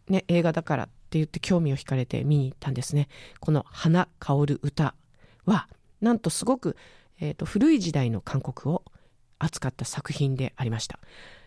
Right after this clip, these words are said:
あの、朝鮮時代末期、あの、女の人は伝統芸能であるパンソリを歌うことは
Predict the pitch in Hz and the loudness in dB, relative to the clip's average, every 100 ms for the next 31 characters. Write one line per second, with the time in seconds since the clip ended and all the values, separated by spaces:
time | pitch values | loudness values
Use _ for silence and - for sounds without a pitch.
0 | - 240 240 - 285 285 302 - 294 277 | -6 0 0 2 4 4 4 4 4 4
1 | 240 247 190 147 170 - - - - - | 4 2 4 4 2 0 -12 -14 -16 -20
2 | - - - - - - - - - _ | -20 -20 -20 -20 -20 -20 -20 -20 -20 _
3 | - 170 165 226 285 302 294 285 - 262 | 0 4 6 6 6 6 4 2 2 4
4 | 185 147 165 220 - 247 220 254 233 160 | 4 4 4 2 2 2 4 4 4 4
5 | 139 135 143 135 - _ _ _ _ - | 2 2 0 0 -4 _ _ _ _ 0
6 | 190 226 - 220 214 165 170 226 233 - | 4 4 4 4 4 4 4 4 4 2
7 | - 147 | 0 0